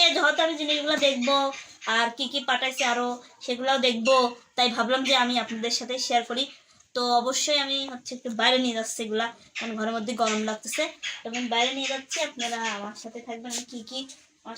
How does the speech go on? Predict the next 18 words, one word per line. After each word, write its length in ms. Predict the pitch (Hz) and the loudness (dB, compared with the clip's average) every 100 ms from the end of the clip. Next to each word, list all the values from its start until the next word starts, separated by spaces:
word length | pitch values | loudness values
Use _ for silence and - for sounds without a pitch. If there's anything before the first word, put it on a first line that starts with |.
| - | -8
শাওরি 280 | 220 220 233 214 | -6 -6 -8 -10
পাঠাইছে 360 | 208 226 233 226 | -10 -10 -10 -12
আমার 120 | 226 233 | -12 -10
জন্য 160 | 240 269 - - 233 - _ 220 | -10 -8 -6 -6 -8 -16 _ -8
এগুলো 180 | 214 208 214 | -6 -6 -8
দেখাবো 300 | 214 233 254 254 - 240 | -8 -6 -6 -8 -10 -12
আপনাদের। 380 | 247 254 269 269 - 311 | -10 -8 -6 -8 -8 -4
ওরে 120 | 285 262 | -2 -2
বাবা 140 | 262 285 | -2 0
গো, 80 | - - - - - _ - - - - - - _ _ _ 247 262 | 0 0 -10 -14 -18 _ -6 -2 -2 -4 -14 -20 _ _ _ -14 -4
মা 80 | 294 320 | -2 2
গো, 100 | 339 349 - - _ - | 0 0 -12 -20 _ -20
উম, 520 | 233 269 277 277 285 285 - - - - _ _ _ _ _ _ _ - 226 247 | -16 -12 -10 -10 -8 -8 -10 -14 -20 -20 _ _ _ _ _ _ _ -20 -12 -8
এই, 100 | 254 - _ - 233 226 | -8 -8 _ -16 -10 -8
এই, 80 | 233 - _ - 202 | -8 -10 _ -14 -12
উম। 340 | 190 220 226 - - - _ - - _ _ 311 302 269 _ - - - _ _ 359 - - 277 | -8 -8 -10 -14 -20 -20 _ -20 -20 _ _ _ _ -20 _ -20 -20 -20 _ _ -20 -20 -6 -4
এই 60 | |
যে 60 | 240 | -4